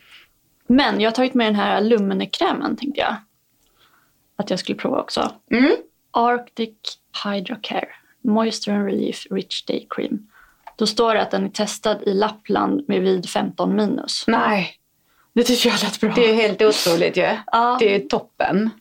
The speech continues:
Speaker 1: Så den, eh, kommer jag ge en liten recension på söndag.
Speaker 2: Har de fler, eh, produkter i den, hy-, vad heter den, Hydra Care-serien?
Speaker 1: Det har de säkert.
Speaker 2: Rich Day Cream. Jag tycker de är så spännande, Lumene, att de jobbar med såna här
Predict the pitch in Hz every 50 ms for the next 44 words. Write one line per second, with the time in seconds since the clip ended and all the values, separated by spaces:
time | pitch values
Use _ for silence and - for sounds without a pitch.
0 | _ _ _ _ - - - 208 214 240 240 240 247 240 240 247 247 247 247 247
1 | 247 240 240 240 240 233 233 - 226 208 208 208 - - - - - - - -
2 | - - - - - - - - 240 247 - 208 - 247 240 233 - - 240 240
3 | 240 247 269 294 294 - 233 - - - - 233 220 214 214 220 220 - - 233
4 | 269 330 - 240 220 220 214 208 208 - - 233 214 190 170 175 175 175 180 185
5 | 180 180 175 170 170 175 170 - - 254 269 277 277 - - 214 214 220 214 202
6 | 180 175 185 185 165 - - - 220 208 - - - 233 240 233 233 - - 170
7 | 185 208 214 247 220 196 - - 208 - - 214 - 202 202 - - - - -
8 | - - 226 220 185 - _ _ _ _ - - 214 208 202 196 190 - - 214
9 | 214 240 254 226 - - - - - 240 220 190 170 - - - - - 202 214
10 | 190 - - _ _ _ - 220 - 247 - 233 302 339 285 247 247 - 269 247
11 | - - - 208 240 269 254 202 170 165 180 190 202 220 214 175 175 175 180 180
12 | 180 185 - - 202 185 180 180 175 170 180 175 170 165 180 180 175 - 185 180
13 | 190 196